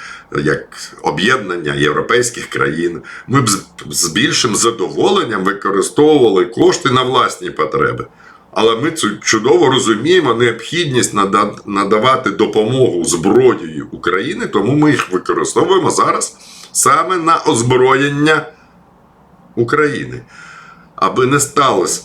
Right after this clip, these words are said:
того сценарію, про який він сказав перед тим. Чомусь продовження цієї цитати ані наші засоби, ані наші засоби масової інформації,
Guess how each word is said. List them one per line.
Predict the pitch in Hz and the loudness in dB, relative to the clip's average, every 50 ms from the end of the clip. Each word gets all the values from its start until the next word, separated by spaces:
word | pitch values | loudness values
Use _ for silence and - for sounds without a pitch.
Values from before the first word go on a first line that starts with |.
| - - | -6 0
того | 131 113 92 95 90 | 0 2 4 2 2
сценарію, | 85 - - - 117 139 202 254 269 262 262 254 240 240 240 | 0 0 0 0 0 2 2 2 0 0 2 0 0 0 0
про | - - 165 | 0 0 2
який | 160 - - - 196 202 190 160 | 2 0 0 -2 -4 -4 -2 -2
він | 117 127 147 151 - - - - | 0 2 2 2 0 -4 -10 -14
сказав | - - - 104 90 85 98 107 110 113 120 | -14 -6 -4 -2 0 2 2 0 0 -2 -6
перед | - - - 151 156 156 151 147 - - - | -12 -2 0 2 2 2 0 -2 -4 -12 -6
тим. | - 85 71 64 60 - - - _ _ _ _ _ _ _ _ _ _ _ _ _ _ _ _ _ _ _ _ _ _ _ _ - - | -2 -2 -2 -2 -4 -12 -16 -20 _ _ _ _ _ _ _ _ _ _ _ _ _ _ _ _ _ _ _ _ _ _ _ _ -10 -6
Чомусь | - 85 85 101 113 110 - - - - - - - - - _ _ _ _ _ _ - - - _ _ _ _ _ _ _ _ | -4 -4 0 0 0 0 0 -2 -4 -12 -20 -20 -20 -20 -20 _ _ _ _ _ _ -20 -20 -20 _ _ _ _ _ _ _ _
продовження | 123 117 110 87 90 104 139 190 196 190 208 202 196 185 | 2 2 2 0 0 0 0 0 2 0 -2 0 0 -2
цієї | 147 - - 175 151 139 131 123 110 | 0 0 0 0 2 2 2 2 0
цитати | 101 104 - - 101 - - 78 71 - - - - - | 0 -2 -4 -4 -4 -2 0 0 0 0 -2 -4 -2 -2
ані | - 175 202 208 214 | -2 -2 -2 -4 -6
наші | 208 208 196 156 - 190 170 180 | -2 -2 -2 0 0 -2 -2 0
засоби, | 156 151 165 160 156 - 165 147 156 147 147 147 143 - - 123 117 117 117 117 135 | 0 2 2 2 2 0 -2 0 0 0 0 0 -2 -4 -2 0 0 2 2 2 0
ані | 147 165 175 170 147 - - - | 2 2 2 0 0 -2 -10 -8
наші | - 143 151 139 - - 139 | -2 0 0 2 2 0 2
засоби | 131 131 123 127 123 117 120 117 | 2 2 2 0 0 0 2 2
масової | 113 110 - - 110 113 | 2 0 2 2 2 2
інформації, | 120 120 123 151 170 190 220 233 - - 196 - - | 2 2 0 0 2 2 2 2 0 -2 -2 -4 -4